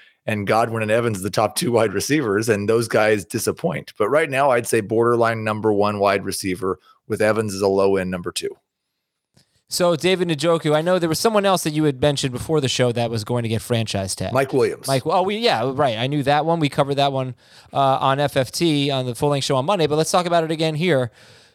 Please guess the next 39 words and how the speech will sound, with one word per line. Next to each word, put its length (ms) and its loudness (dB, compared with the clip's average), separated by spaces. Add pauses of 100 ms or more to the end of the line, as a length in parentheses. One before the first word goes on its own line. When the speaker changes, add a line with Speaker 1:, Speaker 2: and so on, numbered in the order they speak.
Speaker 2:
So 480 2 (100)
<clears throat> 100 -20
I, 540 -2 (140)
I 220 2
wanted 280 2
to 80 2
see 180 -4
them, 380 0
you 140 -2
know, 180 0 (960)
upgrade 440 4
at 80 -2
number 220 2
two 220 0
receiver. 580 -2 (1400)
But 240 2
I'm, 200 0
I'm 320 0
just 140 -4
not 120 2
a 20 -2
Mike 200 -2
Williams 280 0
guy. 180 0
I 20 0
don't 100 -4
know. 140 -2
Maybe 200 -2
they 120 0
still 280 -2
will. 280 0 (320)
But 160 0
what 120 0
do 60 2
you 60 0
think 160 0
Speaker 1:
Th-, 80 0
that's 220 -2
the, 120 0